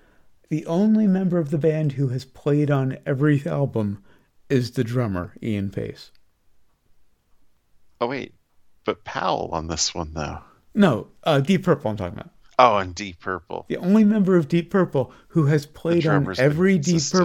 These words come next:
Speaker 1: Purple album is Ian Pace, the drummer.
Speaker 2: Ah, okay.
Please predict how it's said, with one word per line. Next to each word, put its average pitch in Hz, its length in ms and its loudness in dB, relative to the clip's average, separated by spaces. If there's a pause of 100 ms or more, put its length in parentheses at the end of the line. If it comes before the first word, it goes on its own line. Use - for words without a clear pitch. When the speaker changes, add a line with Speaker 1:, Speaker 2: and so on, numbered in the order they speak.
Speaker 1:
Purple 117 220 -2
album 107 280 -4 (380)
is 143 200 4
Ian 135 280 4
Pace, 104 340 -2
the - 120 -14
drummer. 95 340 -8
Speaker 2:
Ah, 277 500 -2
okay. 127 440 -4